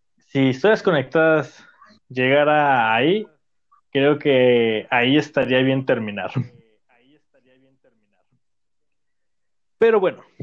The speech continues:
este, espero más interacciones con ustedes, más podcast, obviamente. Eh, seguiremos aquí. Wicho estará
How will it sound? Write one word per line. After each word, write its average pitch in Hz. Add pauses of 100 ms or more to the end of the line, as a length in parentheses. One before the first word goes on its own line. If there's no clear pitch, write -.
(840)
este, 143 (580)
espero 170
más 170
interacciones 139
con 127
ustedes, 151 (220)
más 127
podcast, 160
obviamente. 135 (520)
Eh, 131
seguiremos 131
aquí. 156 (320)
Wicho 170
estará 147